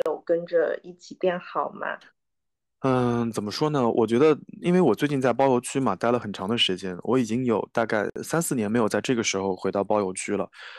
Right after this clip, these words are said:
Speaker 1: 嗯。
Speaker 2: 我记得十月份的时候，十月中下旬我回来的时候穿的是短袖，然后那个时候觉得，哇，好舒服啊。因为那，因为十月中下旬、十月底的时候，在北京其实已经很冷了。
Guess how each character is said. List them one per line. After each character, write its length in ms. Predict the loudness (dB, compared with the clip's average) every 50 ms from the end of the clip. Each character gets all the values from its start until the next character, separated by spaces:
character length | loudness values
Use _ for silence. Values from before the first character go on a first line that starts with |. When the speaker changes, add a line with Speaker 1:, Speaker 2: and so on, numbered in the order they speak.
| 2 4
Speaker 1:
嗯。 160 | 4 4 6 4
Speaker 2:
我 100 | 2 0
记 260 | 0 0 0 0 0
得 240 | 2 2 2 4 2
十 600 | 2 0 -2 -2 -2 -2 -2 -2 -2 0 0 0
月 300 | 2 2 4 4 4 4
份 320 | 2 0 -2 -2 -2 0 -2
的 100 | -4 -4
时 240 | -4 -6 -6 -8 -6
候， 340 | -2 -2 -2 -2 -2 -2
十 220 | -2 -2 0 2 2
月 160 | 2 2 2
中 180 | 2 0 -2 0
下 220 | 0 0 0 0
旬 140 | 0 -2 -4
我 80 | -4
回 180 | -4 -2 0 2
来 100 | 2 2
的 80 | 2 0
时 120 | 0 0
候 100 | -2 -2
穿 160 | -2 -2 -2
的 80 | -2 -2
是 80 | -2
短 240 | -2 -2 -2 -2 -2
袖， 240 | -2 -2 0 -2 -2 _ -12 -20 -20 -20 -20 -20 _ _ _ _ _ -10
然 160 | -8 -8 -6
后 160 | -4 -2 0
那 100 | 0 2
个 80 | 2 2
时 140 | 0 0 0
候 80 | 0
觉 80 | 0 0
得， 80 | 0
哇， 260 | 2 2 2 2 2 2
好 200 | 0 -2 -2 -2
舒 180 | 0 0 0
服 180 | 0 0 -2 0
啊。 140 | 0 0 2
因 100 | 2 2
为 60 | 2
那， 180 | 2 0 -2 -4 _
因 120 | -2 2 2
为 80 | 2
十 280 | 4 2 0 2 2 4
月 140 | 4 4 4 2 _ -4
中 180 | -2 0 2
下 160 | 2 2 0
旬、 220 | 0 -2 -2 -4 -4
十 160 | -4 0 2
月 100 | 2 2
底 160 | 2 0 -2
的 120 | -2 -2 -2
时 100 | -2 -2
候， 100 | -2 -2
在 140 | -2 0
北 160 | 0 0 0 0
京 160 | -2 -4 -6
其 140 | -2 -2 0
实 100 | 0 0
已 60 | 0
经 120 | 0 -4
很 160 | -6 -4 -4
冷 200 | -2 -2 -2 -2
了。 160 | -4 -10 -16